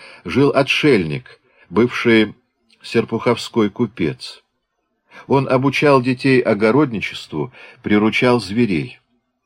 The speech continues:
Земледельческие опыты были успешны. Кадьяк имел свой картофель.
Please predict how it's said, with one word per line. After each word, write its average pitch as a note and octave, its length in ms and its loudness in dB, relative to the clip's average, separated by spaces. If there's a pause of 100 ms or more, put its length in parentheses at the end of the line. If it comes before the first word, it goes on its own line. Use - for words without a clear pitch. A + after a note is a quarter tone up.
(220)
Земледельческие A2 1040 0
опыты C3 480 -2
были C3 240 0
успешны. - 840 -4 (680)
Кадьяк F2+ 720 -2
имел F#2 400 -4
свой D#2+ 320 -6
картофель. D2+ 800 -8